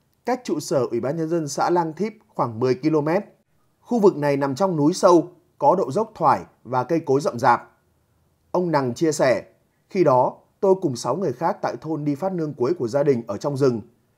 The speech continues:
Dự kiến công việc phải đến chiều tối mới xong, nên tôi cùng mọi người chuẩn bị cơm nắm mang đi để tiện ăn uống. Sau buổi phát cỏ trên dãy, ông Nằng trở về lán ăn trưa cùng mọi người. Lúc này,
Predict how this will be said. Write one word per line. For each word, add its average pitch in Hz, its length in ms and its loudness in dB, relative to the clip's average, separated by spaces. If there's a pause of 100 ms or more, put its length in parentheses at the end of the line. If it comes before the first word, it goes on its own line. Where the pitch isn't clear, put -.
(220)
Dự 147 220 6 (100)
kiến 160 180 0
công 196 180 -4
việc 139 220 -2
phải 107 120 -6
đến 120 200 -2
chiều 147 240 0
tối 117 200 2
mới 135 140 -2
xong, 147 300 0 (420)
nên 185 220 -2
tôi 190 120 2
cùng 160 220 -2
mọi 117 120 -4
người 127 200 -2
chuẩn 113 220 -6
bị 123 100 -4
cơm 147 260 -6
nắm 120 180 -4
mang 143 180 -6
đi 135 240 0 (120)
để 110 140 -6
tiện 120 200 -4
ăn 131 140 -4
uống. 131 300 2 (880)
Sau 196 240 4
buổi 175 200 4
phát 202 260 -4
cỏ 117 200 0
trên 147 180 -4
dãy, 156 280 4 (400)
ông 190 200 0
Nằng 135 200 0
trở 110 160 -6
về 120 160 0
lán 113 180 -2
ăn 156 140 -6
trưa 156 200 -2
cùng 127 180 -8
mọi 110 160 -4
người. 123 300 2 (600)
Lúc 190 200 2
này, 127 220 2